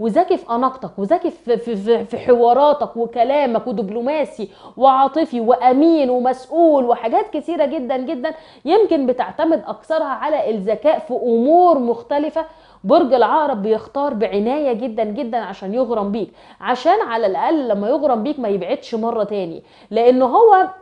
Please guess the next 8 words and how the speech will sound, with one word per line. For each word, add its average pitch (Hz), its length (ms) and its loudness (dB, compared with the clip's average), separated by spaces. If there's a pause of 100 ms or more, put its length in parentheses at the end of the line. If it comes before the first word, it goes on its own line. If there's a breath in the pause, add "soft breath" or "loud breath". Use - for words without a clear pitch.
(120)
ممكن 294 540 2
يبعد 285 340 4
على 180 220 -2
فكرة 233 380 -2
لو 202 240 2
حس 370 340 -4
إن 233 200 -4
في 311 300 -2